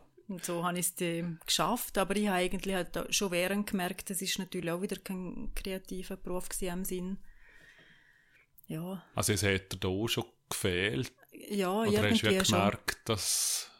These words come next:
Speaker 2: Hast du nebenzu auch ja gezeichnet oder, oder hast du
Speaker 1: Ja, ich
Speaker 2: irgendetwas
Speaker 1: habe einfach
Speaker 2: gestaltet?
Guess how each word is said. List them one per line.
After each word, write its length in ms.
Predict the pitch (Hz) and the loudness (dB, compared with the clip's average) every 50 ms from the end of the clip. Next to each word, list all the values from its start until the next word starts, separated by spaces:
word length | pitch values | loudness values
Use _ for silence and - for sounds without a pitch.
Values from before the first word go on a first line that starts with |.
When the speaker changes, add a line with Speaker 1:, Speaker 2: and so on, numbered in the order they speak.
| _ _ _ _ _ - - - - | _ _ _ _ _ -16 -16 -12 -4
Speaker 2:
Hast 260 | - - 107 104 - | 4 4 6 6 6
du 40 | 113 | 4
nebenzu 480 | 107 101 98 92 104 - - 117 104 98 | 4 2 2 0 0 0 2 2 4 4
auch 100 | 98 92 | 2 2
ja 160 | 95 95 90 | 2 0 -2
gezeichnet 840 | 87 - - - - 87 85 - - 180 156 135 120 98 90 - - | -2 -4 -2 -2 -2 -2 -2 -4 -6 -4 -2 0 0 -2 -2 -2 -2
oder, 180 | 101 98 95 - - | -2 -2 0 0 -2
oder 140 | 98 92 95 92 - - - - - - - - | 0 0 -2 -2 -4 -12 -16 -14 -14 -16 -14 -10
hast 200 | 151 101 104 - | -6 -4 -2 0
du 40 | 202 | 2
Speaker 1:
Ja, 180 | 208 220 233 240 | 2 2 2 2
ich 80 | 247 | 2
Speaker 2:
irgendetwas 0 | |
Speaker 1:
habe 60 | 240 226 214 | 2 4 4
einfach 180 | 214 - 214 196 | 4 2 2 2
Speaker 2:
gestaltet? 960 | - - - 98 98 110 139 156 170 - - 107 - - - - - - | 2 4 4 2 2 2 0 0 -2 -2 -2 -4 -4 -4 -6 -16 -16 -16